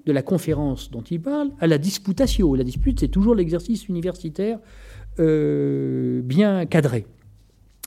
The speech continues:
Euh, que ce soit disputatio ou conférence, euh, il ne faut pas accepter sur sa bonne mine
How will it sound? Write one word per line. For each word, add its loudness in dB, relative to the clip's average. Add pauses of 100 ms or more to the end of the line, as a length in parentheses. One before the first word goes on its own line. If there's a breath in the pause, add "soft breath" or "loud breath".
(160)
Euh, 0
que -4
ce -2
soit 2
disputatio -2
ou 0
conférence, -2 (500)
euh, 0 (100)
il 10
ne 10
faut 4
pas 0
accepter 2
sur 2
sa 2
bonne 2
mine 0